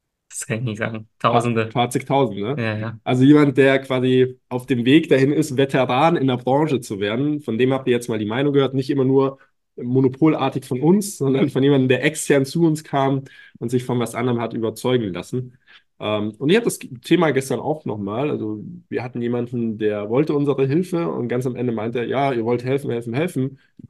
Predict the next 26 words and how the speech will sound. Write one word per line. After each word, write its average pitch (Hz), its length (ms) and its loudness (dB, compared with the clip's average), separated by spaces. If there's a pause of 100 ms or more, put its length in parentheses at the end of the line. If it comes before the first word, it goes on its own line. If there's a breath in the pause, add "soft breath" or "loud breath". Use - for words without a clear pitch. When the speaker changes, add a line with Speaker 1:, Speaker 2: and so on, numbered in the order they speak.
(140)
Speaker 2:
aber 120 140 -6
ihr 127 80 -2
schenkt 139 280 -2
es 127 100 0
mir 113 140 0
ja 101 100 -2
gar 95 180 -6
nicht." 92 260 -10 (880)
Wie 104 300 -12
soll, 127 300 2
wie 127 80 -2
soll 143 180 4
das 165 120 2
funktionieren? 170 520 2
Wie 143 60 2
sollen 139 140 4
wir 139 60 2
das 135 120 2
hier - 100 0
alles 135 200 2
aufrechterhalten, 127 800 -2
wenn 117 120 0
wir 120 100 -2
unsere 120 300 -2
Hilfe 156 320 -2
verschenken? 135 680 -4